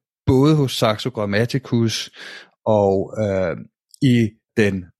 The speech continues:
offentlige hukommelse om Valdemar. Og, øh, da Valdemar dør og bliver begravet, øh, så er der jo den her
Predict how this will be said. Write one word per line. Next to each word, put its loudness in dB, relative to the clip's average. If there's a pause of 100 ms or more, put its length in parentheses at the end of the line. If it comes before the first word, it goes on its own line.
offentlige -2
hukommelse -4
om -10
Valdemar. -6
Og, 2
øh, 2 (320)
da 2
Valdemar 0 (140)
dør 2
og -8
bliver -4
begravet, 0 (120)
øh, 2 (120)
så 0
er 4
der 2
jo 2
den 2
her 2